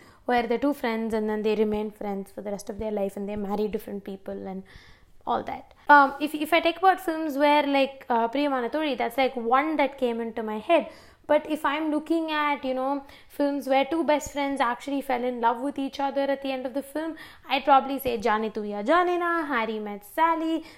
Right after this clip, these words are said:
Rahul and Anjali from Kuch Kuch Hota Hai, even Harry Potter, where Ron and Hermione. So yeah, these are a lot of films that I can, I can quote in terms of showing how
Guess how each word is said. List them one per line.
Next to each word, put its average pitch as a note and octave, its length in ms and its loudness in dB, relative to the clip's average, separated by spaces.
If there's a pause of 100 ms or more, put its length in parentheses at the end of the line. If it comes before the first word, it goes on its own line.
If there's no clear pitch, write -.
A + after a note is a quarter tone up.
(100)
Rahul A3 320 2
and G#3+ 120 -2
Anjali G3 340 -8
from G#3 160 -14
Kuch - 240 -2
Kuch - 240 -2
Hota E4+ 220 0
Hai, E4 260 4 (280)
even B3+ 280 0
Harry F4+ 300 6
Potter, C#4 400 4
where A3+ 200 2
Ron A#3+ 320 0
and A3 360 -4
Hermione. B3+ 760 -2 (220)
So - 120 -2
yeah, A4+ 280 8
these F4+ 180 6
are G4 160 8
a - 20 4
lot D4+ 200 6
of A4 80 0
films F4 300 0
that E4+ 140 6
I D#4 100 4
can, D4+ 300 0
I C4 100 -2
can C4+ 260 -4 (180)
quote B3+ 380 2
in A#3 120 -2
terms A#3 240 -2
of B3 220 -2 (240)
showing B3 520 -2
how A#3 280 2